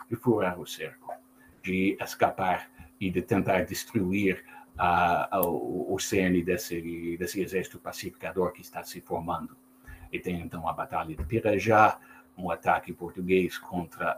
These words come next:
eh, em oito de novembro de mil oitocentos e vinte e dois, um ataque português contra o acampamento, o, o, eh, o quartel-geral,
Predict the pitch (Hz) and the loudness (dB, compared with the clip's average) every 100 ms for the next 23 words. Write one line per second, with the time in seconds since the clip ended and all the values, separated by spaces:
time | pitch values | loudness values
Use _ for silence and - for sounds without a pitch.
0 | 85 80 80 87 78 - 85 80 98 110 | -4 -4 -6 -4 -4 -4 -2 2 2 2
1 | 92 92 95 92 85 87 85 80 - - | 2 2 2 0 -2 -6 -8 -10 -16 -14
2 | - - 120 135 135 - - - 139 123 | -16 -10 2 6 6 4 -10 2 8 10
3 | 110 - - - - 95 90 98 95 92 | 10 8 2 -14 0 0 0 2 4 4
4 | - - 95 87 98 87 - - - 95 | 0 -2 0 0 0 -2 -2 -20 -4 4
5 | 92 90 90 87 - - - 92 92 90 | 6 8 6 4 -4 -6 0 2 2 0
6 | 87 - 90 82 82 82 - 82 80 - | -2 -2 -2 -2 -4 -6 -8 -8 -8 -6
7 | 76 78 - - - 90 85 92 92 87 | -4 -4 -6 -6 -4 -4 -2 -2 0 -2
8 | 90 85 87 80 | -2 0 0 0